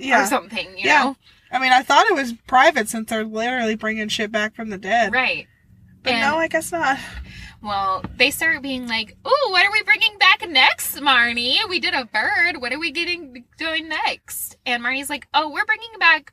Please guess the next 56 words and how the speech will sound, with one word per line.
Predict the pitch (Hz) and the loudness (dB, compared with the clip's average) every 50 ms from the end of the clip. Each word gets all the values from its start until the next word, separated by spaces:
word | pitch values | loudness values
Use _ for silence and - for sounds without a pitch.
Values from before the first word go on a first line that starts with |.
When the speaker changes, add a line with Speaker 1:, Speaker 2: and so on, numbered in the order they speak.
| _ - | _ -8
Speaker 2:
a | 247 | -8
whole | 240 240 269 254 233 226 226 220 | -6 -6 -6 -8 -8 -8 -12 -12
fucking | - - 233 - 220 185 196 | -10 -10 -12 -12 -14 -18 -20
person." | - - - 262 - 339 | -18 -18 -10 0 4 4
Speaker 1:
Oh, | 392 403 392 359 | 6 8 6 6
a | 320 | 6
dead | 294 302 302 294 254 | 4 2 2 2 2
body. | 254 247 233 208 185 180 196 214 | 0 0 0 -2 -4 -6 -6 -4
Not | 233 240 247 247 294 359 392 359 - _ _ _ | 0 4 6 8 8 8 6 6 2 _ _ _
something | - - - 330 302 302 294 330 311 294 | -12 -4 0 0 0 0 0 -4 -4 -2
bigger. | 269 294 285 240 226 202 190 208 247 - - | 0 0 0 0 -2 -6 -6 -8 -10 -8 -6
Speaker 2:
Yeah. | 262 262 269 269 - | -2 0 0 0 -2
Speaker 1:
Just | 262 269 240 - | -4 -6 0 2
like, | 262 247 226 226 | 4 2 2 2
we're | 247 311 | -2 -2
going | 339 359 349 311 269 262 | 2 2 2 2 2 0
straight | - - 311 285 294 294 | -2 0 2 2 2 2
from | - 311 247 226 | 0 -6 -6 -2
bird | 226 233 247 254 240 254 | 0 0 0 0 0 -2
to | 262 | -6
human. | 220 214 208 190 180 165 170 202 _ _ _ _ - - - - - - - - - - - | -6 -6 -6 -6 -8 -10 -12 -16 _ _ _ _ -20 -20 -18 -18 -16 -16 -16 -14 -14 -14 -6
Speaker 2:
Yeah, | - 339 427 415 | 0 2 2 2
I | 427 | 2
feel | - - 440 523 640 | 0 0 0 2 2
like | 659 - | 0 0
there's | 453 427 359 359 | -2 -2 -2 -2
a | 302 | -2
lot | 277 233 202 226 226 247 254 277 - 247 | -4 -2 -2 2 4 4 4 4 2 0
in | 254 240 | -4 -4
the | 214 | -6
middle | 202 196 196 202 208 214 226 220 | -6 -6 -4 -2 -2 -4 -4 -4
there | 220 226 226 233 233 | -2 -2 0 0 0
that | 226 226 | -2 -4
you | 262 | -4
should | 262 285 247 | -4 -4 -4
probably | 254 277 240 285 254 262 240 | -6 -6 -6 -6 -6 -8 -8
experiment | 226 - - - 247 247 247 247 247 247 233 | -8 -8 -8 -2 0 0 2 2 0 -2 -2
with | 247 262 277 - | -4 -6 -6 -6
first | - - 254 247 269 - - | -6 -4 -4 -4 -4 -4 -4
Speaker 1:
And | 302 349 | -2 -2
Speaker 2:
before | 349 392 | 0 0
Speaker 1:
you | 403 370 | -2 0
Speaker 2:
you | - | 2
try | 330 | 2
to | 370 392 | 2 2
Speaker 1:
only | 415 - 427 | 2 0 2
Speaker 2:
bring | - 427 403 | 2 4 4
Speaker 1:
did | 392 | 4
Speaker 2:
back | 339 | 2
a | 269 | 2
Speaker 1:
it | |
Speaker 2:
human. | 247 277 302 | 0 0 0
Speaker 1:
once | 302 311 339 381 403 - - 302 | 2 2 2 2 0 -4 -10 -10
for | - - 349 339 | -6 -4 -4 -2
two | - - - - 330 330 | -2 -4 -2 -2 0 -2
seconds. | - - - 285 269 269 - 254 214 220 | -2 -2 -2 -2 -2 -2 -4 -10 -12 -12